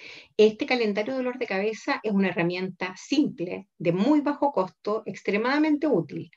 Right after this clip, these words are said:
Nos permite clarificar el diagnóstico. Si estamos en un dolor de cabeza de este tipo episódico, ya evidentemente no podemos ponerle el título de una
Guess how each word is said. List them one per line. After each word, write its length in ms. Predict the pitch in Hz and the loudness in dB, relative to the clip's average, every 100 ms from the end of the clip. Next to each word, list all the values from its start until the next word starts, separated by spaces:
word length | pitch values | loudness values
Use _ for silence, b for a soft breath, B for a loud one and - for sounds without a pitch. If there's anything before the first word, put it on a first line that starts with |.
| B B B - | B B B -2
Nos 140 | 196 | 0
permite 760 | 208 202 294 240 - 180 190 - _ | 2 2 2 2 0 -4 -4 -10 _
clarificar 480 | - 175 170 190 190 | -2 -2 0 0 2
el 100 | 190 | 2
diagnóstico. 600 | 190 220 208 - 165 165 | 2 2 0 -2 -10 -14
Si 140 | - | -16
estamos 360 | - 180 185 196 | -4 -2 0 0
en 80 | 175 | 0
un 120 | 180 | 0
dolor 220 | 190 180 | -2 -2
de 120 | 175 | -2
cabeza 640 | 170 175 180 170 - 185 196 | -2 -2 -2 -4 -4 -4 -4
de 140 | 185 | -4
este 200 | 165 170 | -2 -2
tipo 300 | 170 208 180 | -4 -4 -2
episódico, 880 | 170 156 139 254 180 147 - 185 - B B B - | -2 -2 -2 2 2 0 -4 -8 -8 B B B -8
ya 380 | 175 180 190 - | -4 -2 -2 -2
evidentemente 680 | 180 180 175 185 180 180 | -2 -2 -4 -6 -6 -6
no 400 | 175 190 226 233 | -2 0 0 0
podemos 320 | 180 175 185 170 | -2 -2 -2 -4
ponerle 400 | 175 180 180 180 | -4 -2 -2 -2
el 100 | 170 | -2
título 380 | 190 185 185 | -6 -2 -2
de 100 | 175 | 0
una 400 | 165 175 175 180 | 0 -2 -4 -6